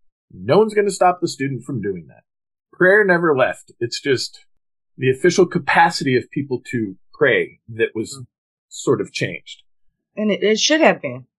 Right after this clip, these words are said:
Speaker 1: Yeah.
Speaker 2: And it absolutely should have been. But there's, those are some fine examples of, of them being cohorts where they absolutely should not be.
Speaker 1: Yep. Yep.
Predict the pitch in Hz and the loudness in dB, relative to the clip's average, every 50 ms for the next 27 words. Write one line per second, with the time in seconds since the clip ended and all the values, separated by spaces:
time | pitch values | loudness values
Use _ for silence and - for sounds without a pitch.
0 | _ _ _ _ _ _ _ _ 208 320 359 330 - - _ _ _ _ _ _ | _ _ _ _ _ _ _ _ 0 0 0 0 -2 -8 _ _ _ _ _ _
1 | _ _ - - 180 185 165 - 202 220 226 220 - - 226 214 208 196 - - | _ _ -10 -4 -4 -2 0 2 2 2 2 0 -2 -4 -4 -4 -4 -4 -2 -2
2 | 247 220 202 175 160 143 139 143 135 139 139 131 - _ _ _ _ _ _ _ | 0 0 2 2 0 0 -4 -10 -14 -14 -14 -16 -20 _ _ _ _ _ _ _
3 | _ _ _ _ - 165 156 139 - - - _ 147 175 185 196 208 220 226 220 | _ _ _ _ -2 2 2 2 2 0 -6 _ _ -4 -2 0 0 -2 -2 -4
4 | - - - _ _ _ _ _ _ _ _ _ _ _ _ _ _ _ 170 185 | -8 -14 -20 _ _ _ _ _ _ _ _ _ _ _ _ _ _ _ -10 -10
5 | 196 202 196 190 - 196 185 185 185 190 185 180 175 170 156 135 151 151 147 143 | -8 -10 -10 -10 -10 -10 -10 -8 -4 -4 -2 -2 -2 -4 -8 -10 -12 -14 -14 -14
6 | - - - - - _ _ - 147 147 143 143 139 - _ _ _ _ _ _ | -16 -20 -20 -20 -20 _ _ -10 -8 -6 -6 -6 -8 -12 _ _ _ _ _ _
7 | _ _ _ _ _ _ _ _ _ _ _ 190 196 202 180 190 214 202 202 190 | _ _ _ _ _ _ _ _ _ _ _ 4 6 6 6 6 6 4 4 4
8 | 185 214 220 220 226 220 208 196 185 - - 220 214 202 147 185 185 160 - - | 2 2 2 2 2 2 0 0 -2 -2 0 0 0 2 2 2 2 2 2 0
9 | - 170 175 165 165 156 156 160 170 165 - - 180 147 147 165 - - - 165 | -4 -6 -6 -6 -6 -6 -6 -6 -4 -4 -6 -6 -8 -8 -8 -8 -8 -8 -8 -8
10 | 139 147 139 127 - _ - - _ _ _ _ _ _ _ _ _ _ _ _ | -8 -8 -8 -10 -10 _ -20 -20 _ _ _ _ _ _ _ _ _ _ _ _
11 | - 147 175 208 - _ _ _ _ _ _ _ _ _ _ - 139 165 - - | -2 0 0 0 0 _ _ _ _ _ _ _ _ _ _ -4 -4 -4 -4 -6